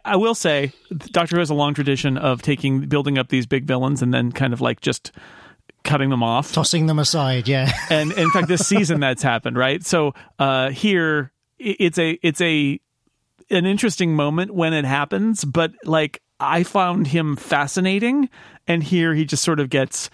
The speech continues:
Speaker 1: talked to death by the Master, <laughs> and that's the end of the lone Cyberman, and oh well. Um, also,
Speaker 2: And
Speaker 1: he has
Speaker 2: compressed to death.
Speaker 1: also, one of the things that I did roll my eyes at is the, the death particle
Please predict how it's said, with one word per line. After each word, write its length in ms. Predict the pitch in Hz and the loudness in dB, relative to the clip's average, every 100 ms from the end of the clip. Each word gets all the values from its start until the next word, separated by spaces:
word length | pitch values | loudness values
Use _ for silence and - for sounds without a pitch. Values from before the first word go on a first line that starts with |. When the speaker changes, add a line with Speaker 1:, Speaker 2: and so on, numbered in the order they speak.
| - - | -18 -8
Speaker 1:
talked 280 | - 156 - | -2 0 0
to 80 | 151 | -2
death 340 | 139 131 - | 0 -2 -2
by 140 | 135 135 | -2 0
the 80 | |
Master, 640 | 123 139 113 - - 160 - | 2 2 2 0 0 -2 0
<laughs> 40 | |
and 140 | 196 139 | 0 0
that's 220 | 156 - - | -2 -2 0
the 200 | 196 147 | 2 2
end 220 | 143 151 | 2 -2
of 140 | 127 | -2
the 160 | 156 147 - 156 - | 0 0 -2 -4 0
lone 260 | 156 143 | 2 2
Cyberman, 800 | 143 147 131 147 139 139 135 135 | 0 2 0 0 0 2 2 2
and 180 | 131 120 - - - - - - 160 | 0 -2 -4 -20 -20 -20 -20 -6 0
oh 160 | 151 | 2
well. 520 | 139 131 127 117 117 - - - | 2 2 2 0 -4 -8 -18 -4
Um, 140 | 143 139 | -2 0
also, 300 | 190 202 156 | 2 4 2
Speaker 2:
And 60 | 151 | 2
Speaker 1:
he 80 | 175 | 2
has 320 | 165 156 - | 2 0 -2
Speaker 2:
compressed 160 | - - | -6 -4
to 80 | 127 | -2
death. 300 | 127 - - | -2 -4 -4
Speaker 1:
also, 260 | 196 190 185 | -2 0 0
one 200 | 165 170 | 0 0
of 80 | 151 | 0
the 100 | 151 | 0
things 220 | 165 147 | 0 0
that 80 | 139 | 0
I 60 | 123 | 0
did 160 | 135 | 0
roll 200 | 131 117 | 0 0
my 300 | 113 113 120 | 0 0 0
eyes 140 | 123 120 | -2 0
at 160 | 117 127 | -2 0
is 380 | 117 117 113 - - - | -2 -2 -4 -10 -14 -6
the, 480 | 131 151 143 139 165 | 0 0 0 -2 -2
the 180 | 139 135 | -2 0
death 340 | 143 135 - | 0 0 -2
particle 540 | 143 120 117 123 113 | -2 -2 -2 -6 -6